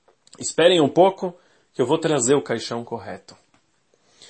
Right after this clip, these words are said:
E as pessoas da família ficaram pensando, não sei se choro ou se rio da situação. Em que momento nós estamos vivendo? Onde tem tantos enterros no mesmo dia,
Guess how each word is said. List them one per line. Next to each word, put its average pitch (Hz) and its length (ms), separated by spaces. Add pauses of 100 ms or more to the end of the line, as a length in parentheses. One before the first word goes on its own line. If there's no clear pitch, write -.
(460)
E 131 40
as 131 100
pessoas 180 340
da 175 100
família 175 440
ficaram 170 300
pensando, 160 640 (440)
não 131 120
sei 160 200
se 147 380 (420)
choro 208 640 (360)
ou 127 80
se 147 200
rio 160 500 (320)
da 113 160
situação. 151 760 (960)
Em 123 80
que 190 440
momento 156 540
nós 175 140
estamos 156 280
vivendo? 110 560 (880)
Onde 156 720 (340)
tem 143 160 (220)
tantos 190 580
enterros 143 640
no 127 140
mesmo 131 440
dia, 123 440